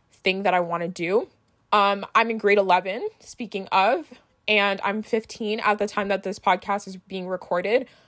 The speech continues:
I honestly don't know when it's gonna go up. My birthday is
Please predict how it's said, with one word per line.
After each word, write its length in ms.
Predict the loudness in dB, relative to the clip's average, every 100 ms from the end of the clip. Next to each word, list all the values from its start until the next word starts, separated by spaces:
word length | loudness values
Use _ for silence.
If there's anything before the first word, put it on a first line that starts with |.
| _
I 140 | -2 0
honestly 340 | -2 -2 -2
don't 160 | 2 4
know 100 | 4
when 120 | 0
it's 100 | -2
gonna 160 | -4 -2
go 180 | -2 0
up. 360 | 2 0 -2
My 180 | -4 -2
birthday 460 | -2 -4 0 2 2
is 680 | -2 -2 -4 -6 -10 -14